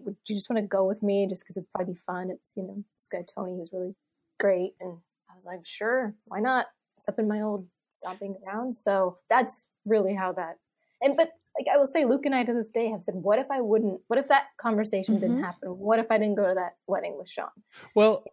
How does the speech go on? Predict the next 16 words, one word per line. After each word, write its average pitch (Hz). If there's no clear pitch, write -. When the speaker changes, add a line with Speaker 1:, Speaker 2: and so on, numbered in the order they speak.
Speaker 3:
l-, 202
let 262
me 269
take 233
that 196
opportunity 175
then 156
to 147
talk 170
about 160
what 170
might 165
be 151
an 143
alternative 147
universe. 131